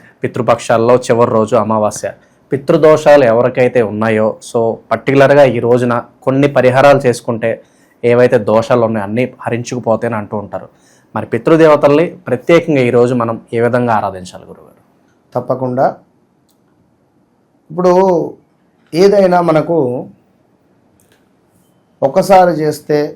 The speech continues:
Speaker 2: ఒక్కరోజు చేస్తేనే ఫలితం రాదు. ముందుగా మనము దేన్నైనా యాక్సెప్ట్ చేసేటువంటి గుణం ఉండాలి.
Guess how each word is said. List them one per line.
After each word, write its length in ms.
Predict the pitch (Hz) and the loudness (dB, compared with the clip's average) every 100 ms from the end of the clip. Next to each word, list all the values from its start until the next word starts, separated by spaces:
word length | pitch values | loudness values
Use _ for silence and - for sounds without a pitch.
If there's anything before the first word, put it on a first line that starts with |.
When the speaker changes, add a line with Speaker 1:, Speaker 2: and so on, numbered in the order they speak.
| _ _ - | _ _ -16
Speaker 2:
ఒక్కరోజు 420 | 127 165 170 165 143 | -4 2 4 4 2
చేస్తేనే 440 | 147 147 139 143 135 | -2 -2 -4 -4 -4
ఫలితం 360 | 131 113 113 110 | -6 -8 -14 -14
రాదు. 180 | 110 - _ _ _ _ _ _ _ _ _ _ _ _ _ _ _ _ _ _ _ _ _ _ _ _ _ _ _ 156 | -18 -20 _ _ _ _ _ _ _ _ _ _ _ _ _ _ _ _ _ _ _ _ _ _ _ _ _ _ _ -4
ముందుగా 400 | 160 190 214 220 202 | 0 2 6 6 6
మనము 600 | 175 180 190 156 139 156 - _ _ _ _ _ _ _ _ - | 4 2 2 0 -2 -10 -16 _ _ _ _ _ _ _ _ -20
దేన్నైనా 600 | 131 147 202 208 196 202 160 | -4 0 2 4 2 2 0
యాక్సెప్ట్ 500 | 165 - 226 190 - | -4 0 0 0 -2
చేసేటువంటి 760 | 180 175 160 160 160 151 156 147 139 127 117 113 - _ _ _ _ _ 135 | -2 0 -2 -2 -4 -4 -6 -6 -6 -8 -10 -14 -20 _ _ _ _ _ -8
గుణం 220 | 131 156 147 | -2 -2 -2
ఉండాలి. 300 | 120 110 | -6 -10